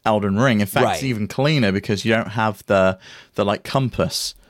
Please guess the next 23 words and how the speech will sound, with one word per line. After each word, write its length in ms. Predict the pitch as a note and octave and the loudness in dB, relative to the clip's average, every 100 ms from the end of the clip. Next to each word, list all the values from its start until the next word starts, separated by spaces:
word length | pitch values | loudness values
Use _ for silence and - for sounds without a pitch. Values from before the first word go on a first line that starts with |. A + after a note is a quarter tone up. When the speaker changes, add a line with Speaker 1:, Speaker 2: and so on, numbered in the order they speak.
| - | -6
Speaker 1:
at 140 | G#2 | -4
the 60 | F2+ | -4
top 320 | - F2 - | -2 -4 -2
on 120 | F#2 E2+ | -2 -2
Breath 200 | F2 F#2 | -2 -4
of 80 | |
the 80 | F2+ | -2
Wild, 300 | - F2+ F2 | 0 0 -2
which 120 | A#2+ E3+ | -4 -2
Speaker 2:
Mm-hmm. 160 | F#3+ | -2
Speaker 1:
you 60 | - | -2
do 220 | - F#2+ | -2 -2
have 200 | - E2+ | 0 -2
on 100 | F2+ F#2 | 0 -2
Elden 240 | F2 F2 | -2 -2
Ring. 220 | E2 A2 - _ _ _ _ _ _ _ _ _ _ _ _ - | -4 -6 -10 _ _ _ _ _ _ _ _ _ _ _ _ -2
Speaker 2:
Yeah, 300 | D#4 B3+ F3+ | 4 6 4
and, 100 | F#3+ | 2
like, 280 | G3 G3 F#3 | 2 2 0
you 80 | A#3+ | 0
know, 220 | D#3 C#3+ | 2 0
I, 100 | - D3+ | -2 -8
I, 220 | B2+ - | -10 -12